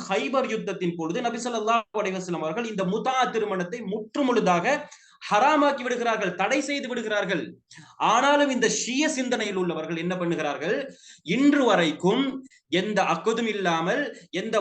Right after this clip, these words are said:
மஹரும் கொடுக்காமல், ஈஜாப் கபூல் எதுவுமே இன்றி தன்னுடைய மனோ இச்சையின் பிரகாரம் இந்த முத்ஆ என்று சொல்லப்படக்கூடிய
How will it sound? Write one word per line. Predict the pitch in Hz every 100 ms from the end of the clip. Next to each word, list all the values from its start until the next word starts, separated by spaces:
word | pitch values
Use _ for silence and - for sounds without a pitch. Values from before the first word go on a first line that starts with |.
| 170
மஹரும் | 170 190 269 269
கொடுக்காமல், | 247 208 185 180 160 156 196 285 262 _ _ _ _ _ _ -
ஈஜாப் | 185 233 262 254 180
கபூல் | - 269 240 160
எதுவுமே | 190 302 311 269 240
இன்றி | 190 180 170 254 269 - _
தன்னுடைய | - 208 262 262 247 226 185
மனோ | 175 233 302
இச்சையின் | 285 - 247 220 214
பிரகாரம் | 202 190 175 170 269 - - _
இந்த | 185 180 185
முத்ஆ | 226 247 262 262 262 269
என்று | 240 233 214
சொல்லப்படக்கூடிய | 208 220 240 214 202 190 - _ 220 233